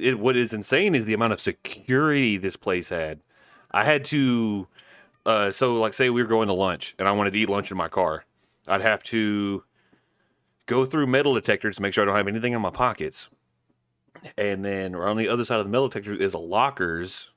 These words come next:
and I have to leave all my shit from my pockets, my phone, keys, anything I had on my person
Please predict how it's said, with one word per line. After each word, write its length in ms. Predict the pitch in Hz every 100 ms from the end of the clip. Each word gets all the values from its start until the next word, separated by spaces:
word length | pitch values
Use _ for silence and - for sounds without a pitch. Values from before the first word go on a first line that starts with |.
| _
and 120 | 90
I 100 | 90
have 120 | 90 95
to 80 |
leave 220 | 85 107 101
all 180 | 110
my 140 | 120 113
shit 340 | - 131 107
from 120 | 101
my 100 | 92
pockets, 440 | 87 147 139 90 -
my 120 | 80 -
phone, 380 | 110 110 104 98
keys, 680 | - 110 101 98 95 92 - -
anything 360 | 120 117 117
I 40 | 101
had 200 | 107 104
on 180 | 110
my 120 | 104 92
person 460 | 131 127 107 90